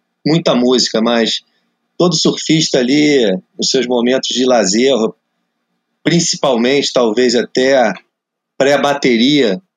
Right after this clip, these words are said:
tem as suas músicas favoritas, né, cara? E essa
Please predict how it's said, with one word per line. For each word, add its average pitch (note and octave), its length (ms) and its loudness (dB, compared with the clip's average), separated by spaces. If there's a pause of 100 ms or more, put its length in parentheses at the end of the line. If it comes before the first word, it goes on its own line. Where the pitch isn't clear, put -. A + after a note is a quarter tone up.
(680)
tem F3 180 2
as D3 80 2
suas B2+ 180 0
músicas B2+ 380 0
favoritas, G#2 680 0
né, G#2 160 -2
cara? F#2+ 300 0
E G#2 80 2
essa A2+ 520 0